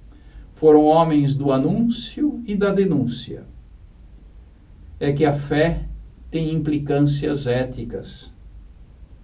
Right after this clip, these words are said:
Alertaram seus ouvintes para a pecaminosidade do coração humano.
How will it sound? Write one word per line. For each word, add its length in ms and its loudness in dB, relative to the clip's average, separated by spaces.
Alertaram 1000 4
seus 280 0
ouvintes 600 2
para 560 2
a 180 2
pecaminosidade 1600 2
do 120 0
coração 640 2
humano. 720 0